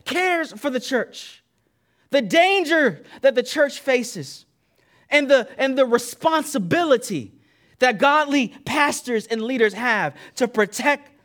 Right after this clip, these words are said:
the church. And so we just need to back up for a minute and ask ourselves a question. Sometimes we assume, who, who are what are pastors?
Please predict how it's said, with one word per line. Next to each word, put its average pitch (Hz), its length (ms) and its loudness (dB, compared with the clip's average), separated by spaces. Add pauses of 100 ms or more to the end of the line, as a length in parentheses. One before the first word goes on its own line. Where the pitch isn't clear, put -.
(160)
the 196 80 -2
church. - 680 -12 (640)
And 208 120 -6
so 277 100 2
we 294 100 0
just 294 160 -6
need 302 120 -2
to 269 80 4
back 294 320 -2
up 339 160 2
for 277 60 -6
a - 20 -2
minute 254 160 0
and 254 80 -4
ask 269 200 -4
ourselves 254 440 -2
a 233 40 -4
question. 269 380 -2
Sometimes 240 380 -6
we 220 160 -6
assume, 170 580 -10 (800)
who, 339 480 -4
who 359 340 0
are 254 180 -2
what 220 480 -4
are 190 140 -6
pastors? - 720 -18